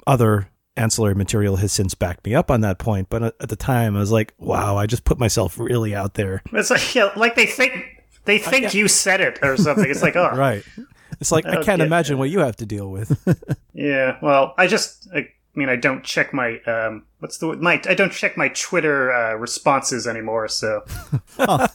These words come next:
Speaker 2: basically.
Speaker 3: Twitter's
Speaker 1: I
Speaker 3: gonna
Speaker 1: don't
Speaker 3: be
Speaker 1: blame you.
Speaker 3: totally unusable for you. <laughs>
Speaker 2: I mean, I've got a very long mute list, so.
Speaker 3: <laughs> Right.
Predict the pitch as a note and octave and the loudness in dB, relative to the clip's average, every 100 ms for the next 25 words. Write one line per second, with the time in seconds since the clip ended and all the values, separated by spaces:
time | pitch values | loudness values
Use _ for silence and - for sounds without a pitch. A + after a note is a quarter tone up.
0 | A#3 - D#3 C3+ - - C4+ C4+ G3 - | 0 2 0 -2 -4 -4 -2 0 0 0
1 | E3+ E3+ D#3 F#3+ E3 C3 A2 - A3+ G#3+ | 2 2 2 2 2 0 -2 -2 0 2
2 | F3+ E3 C#3 F#3 F#3 D#3 C#3 D#3 - D#3+ | 2 2 2 2 2 2 2 0 0 2
3 | D#3 E3+ - _ - G3+ - G#3+ - _ | 2 0 -2 _ -4 -2 -2 -4 -4 _
4 | - G3 A3 A3 C#4 A#3+ A3 G3 E3 E3 | -6 -2 0 2 2 2 2 2 2 2
5 | E3+ C#3 C#3 D3 - A2 G#2+ - - - | 2 0 -2 -6 -6 -6 -4 -6 -6 -4
6 | D#3 - A#2 - B2+ | -2 -2 0 2 2